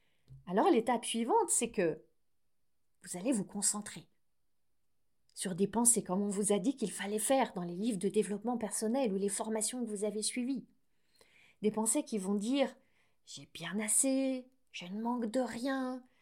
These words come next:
je sais très bien générer de l'argent, mes clients sont satisfaits, mon offre a de la valeur, il y a plein d'argent dans le monde,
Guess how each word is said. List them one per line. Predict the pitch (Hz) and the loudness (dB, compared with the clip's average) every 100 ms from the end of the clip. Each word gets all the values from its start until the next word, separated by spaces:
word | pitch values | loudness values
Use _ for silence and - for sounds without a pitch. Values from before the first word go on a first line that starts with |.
| _ _ | _ _
je | - 196 | -6 -2
sais | - 196 | -2 -2
très | - - 202 | -4 -6 -6
bien | 202 254 262 | -4 -4 -2
générer | 240 226 226 226 | 0 0 0 -2
de | 226 | -2
l'argent, | 226 220 220 233 233 240 - _ _ _ _ _ _ _ _ _ _ _ _ | -4 -4 -4 -2 -2 -6 -12 _ _ _ _ _ _ _ _ _ _ _ _
mes | 175 180 | -14 -12
clients | - 214 240 | -6 0 0
sont | 240 233 | 0 0
satisfaits, | 220 226 208 214 - - 240 240 | 0 0 -2 -6 -6 -2 0 2
mon | 208 185 | 0 2
offre | 214 247 - | 0 0 -2
a | 226 | -2
de | 220 | 0
la | 220 | 0
valeur, | 220 226 226 226 226 | 0 2 4 4 2
il | 196 | -2
y | |
a | 175 - | -12 -8
plein | 262 254 | -6 -2
d'argent | 247 233 226 233 | -2 -2 -4 -2
dans | 226 233 | -2 0
le | 226 | 0
monde, | 220 226 220 214 | 2 0 -2 -4